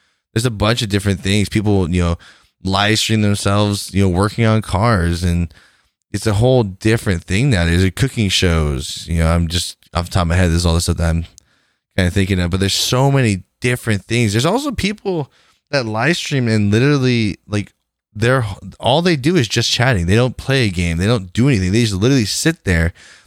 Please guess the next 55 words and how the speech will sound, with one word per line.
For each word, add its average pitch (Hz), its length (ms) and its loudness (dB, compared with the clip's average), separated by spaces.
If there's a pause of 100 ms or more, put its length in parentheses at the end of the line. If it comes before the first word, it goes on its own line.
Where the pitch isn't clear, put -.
(160)
and 117 140 0
have 113 200 0
a 92 120 0
conversation 98 1000 -2
with 80 200 0
you. 67 280 -6 (840)
And, 107 200 2
and 104 260 2
that's 123 240 0
cool. 214 240 0
That's 127 180 0
fine. 127 460 0 (640)
You, 113 160 2
you 107 160 0
know, 98 220 0 (260)
and, 104 600 -2
and 104 160 -4
I'm 117 80 -2
not 127 140 0
here 120 120 2
to 107 80 2
sit 113 140 -2
there 104 80 0
and 95 80 -2
complain 110 260 0
about 95 200 2
it. - 20 0
Live 117 240 0
streaming 160 240 0
is 101 100 0
not 95 180 0
just 90 160 -6
for - 80 -10
video 104 220 0
games. 64 400 -8 (520)
And, 98 180 -2
and 95 180 2
that's 101 180 0
kinda 110 240 0
where 90 140 2
it's 85 100 -4
changing 92 380 0
into, 85 540 0 (240)
where 92 360 2
sometimes 107 540 0
if 92 220 2
you 127 120 4
go 98 100 2
to - 60 -12
Twitch 139 280 -2
and 95 80 2
look 101 100 2
at 95 60 0
the 87 80 -2
top - 420 -4